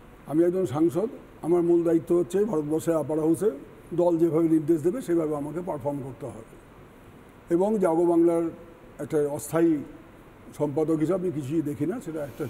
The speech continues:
team of very good journalist, তারা খুব ভালো সাংবাদিক, তারা পেপারটা চালায়। আমার নামটা ধরো ব্যবহার করছে,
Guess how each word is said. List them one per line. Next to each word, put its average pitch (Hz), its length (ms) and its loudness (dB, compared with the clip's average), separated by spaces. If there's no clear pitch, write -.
team 180 140 0
of 160 160 2
very 180 160 -2
good 151 220 0
journalist, 151 460 -4
তারা 151 200 -8
খুব 165 160 -4
ভালো 147 220 -4
সাংবাদিক, 147 500 -6
তারা 185 260 0
পেপারটা 165 340 0
চালায়। 190 280 -2
আমার 180 240 2
নামটা 175 340 0
ধরো 175 240 0
ব্যবহার 170 440 2
করছে, 143 300 -8